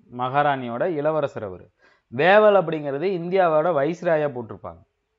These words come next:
மவுண்ட் பேட்டனுக்கு முன்னாடியா இருந்திருப்பாரு. அவர் ஒரு திட்டத்தை அனௌன்ஸ்மெண்ட் பண்ணி சிம்லாவுல ஒரு மாநாடு கூப்பிடுவாரு. நாற்பத்தி அஞ்சு வாக்குல,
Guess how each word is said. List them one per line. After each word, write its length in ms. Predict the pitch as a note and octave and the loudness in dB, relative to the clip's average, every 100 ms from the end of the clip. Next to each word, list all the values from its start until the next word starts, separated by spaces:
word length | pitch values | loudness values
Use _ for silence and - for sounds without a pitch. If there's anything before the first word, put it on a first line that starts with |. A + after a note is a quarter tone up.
| _ _ _ _ _ _ _ | _ _ _ _ _ _ _
மவுண்ட் 360 | A#2+ C#3+ F#3+ F3+ | -2 0 2 0
பேட்டனுக்கு 340 | E3 D#3 D#3+ | 0 -2 -6
முன்னாடியா 480 | D#3 D3 D#3+ D#3 D#3 | -8 -4 -2 0 0
இருந்திருப்பாரு. 540 | C3+ A#2 G2 F2+ F#2 _ _ | -2 -6 -10 -14 -16 _ _
அவர் 340 | - B2 E3+ | -2 2 4
ஒரு 200 | F#3 E3+ | 6 4
திட்டத்தை 420 | D#3 D3 F3+ E3+ E3 | 2 0 0 2 0
அனௌன்ஸ்மெண்ட் 560 | D3 D#3 D#3+ D3+ C3 | 0 -4 -10 -12 -10
பண்ணி 640 | A#2+ A2+ A2 B2+ E3+ - _ _ _ _ _ | -8 -6 -6 -4 -6 -10 _ _ _ _ _
சிம்லாவுல 360 | C#3+ E3 E3+ D#3+ | -4 4 6 6
ஒரு 120 | D#3+ | 4
மாநாடு 380 | C#3 C#3+ D#3+ D3+ | 0 -2 0 -2
கூப்பிடுவாரு. 460 | C3 A#2+ A#2 G2 - _ _ _ _ _ A#2 | -4 -6 -6 -6 -10 _ _ _ _ _ -4
நாற்பத்தி 360 | C3+ D3 C3 | -2 -2 -4
அஞ்சு 280 | C3 C3+ C3+ | -6 -4 -2
வாக்குல, 400 | B2 A2 A2 - | -2 -2 -6 -12